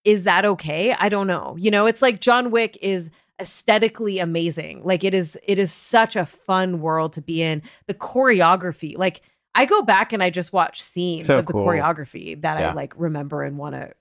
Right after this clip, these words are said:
Speaker 1: wh-, you know, whatever. But it is, like, extremely aggressively violent. And the fact that we are seduced by that and that we think that that's, like, cool, is that okay? I don't fucking know. If it's,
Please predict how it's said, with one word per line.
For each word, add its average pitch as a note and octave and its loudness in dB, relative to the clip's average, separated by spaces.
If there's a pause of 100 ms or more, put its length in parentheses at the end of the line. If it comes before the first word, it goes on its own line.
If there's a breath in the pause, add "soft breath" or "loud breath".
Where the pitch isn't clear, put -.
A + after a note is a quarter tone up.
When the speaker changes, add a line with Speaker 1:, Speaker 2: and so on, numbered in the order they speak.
Speaker 1:
wh-, D#3+ -8
you D#3 -6
know, D#3 -8
whatever. D3+ -10 (260 soft breath)
But D4 4
it E4 2
is, D#4+ 0
like, C#4+ 2
extremely D4 -2
aggressively G3 -2
violent. D3 -6 (260 soft breath)
And A#3 4
the A#3+ 4
fact C#4 2
that C4 2
we B3 -4
are A3 0
seduced G3+ -4
by D3+ -2
that D3+ -6 (200 soft breath)
and G3+ 2
that G3 2
we G3 0
think A3+ -2
that F#3 -4
that's, F3+ 2
like, D#3+ -2
cool, F3+ 2 (1160)
is C4+ 6
that B3+ 6
okay? C4+ 2
I C4+ 4
don't A#3+ 2
fucking F#3 -2
know. F3+ 2
If A3 2
it's, - 0